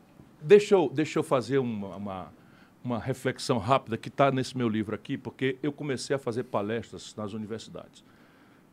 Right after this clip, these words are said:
Eu não me aquieto, não, não consigo ficar quieto vendo o meu país sendo destruído, a minha paixão é isso.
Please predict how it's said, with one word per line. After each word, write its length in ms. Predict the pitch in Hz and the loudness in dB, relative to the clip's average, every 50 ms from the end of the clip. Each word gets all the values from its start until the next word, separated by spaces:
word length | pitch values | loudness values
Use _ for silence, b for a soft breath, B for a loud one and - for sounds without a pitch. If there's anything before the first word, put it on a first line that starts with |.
| b _ _ - | b _ _ -6
Eu 80 | 147 | -4
não 80 | 160 175 | -2 0
me 120 | 170 175 | 0 -2
aquieto, 420 | 165 - - 113 85 - - - 95 | -2 -2 -6 -10 -10 -10 -10 -10 -10
não, 140 | 104 104 | -10 -8
não 200 | 101 - 113 113 | -10 -8 -10 -10
consigo 400 | 110 - 123 107 - - 139 117 | -8 -8 -8 -8 -8 -8 -8 -8
ficar 220 | - - - 117 107 | -8 -6 -6 -6 -6
quieto 340 | - - 135 131 123 - 107 | -2 -2 0 0 -2 -2 -6
vendo 220 | 92 120 117 113 | -4 -4 -4 -2
o 40 | 107 | -4
meu 140 | 107 110 101 | -4 -4 -4
país 300 | - 104 101 101 98 - | -6 -6 -8 -8 -8 -8
sendo 240 | - 110 95 95 | -8 -10 -10 -10
destruído, 400 | 95 - - - 113 117 120 113 | -12 -16 -12 -6 -4 -4 -2 -2
a 60 | 123 120 | -4 -4
minha 180 | 131 139 139 | -4 -4 -4
paixão 400 | 135 117 110 - - - 113 117 | -4 -4 -6 -6 -6 -8 -8 -8
é 80 | 113 98 | -8 -10
isso. 380 | 82 - - - - - - | -12 -14 -16 -20 -20 -20 -20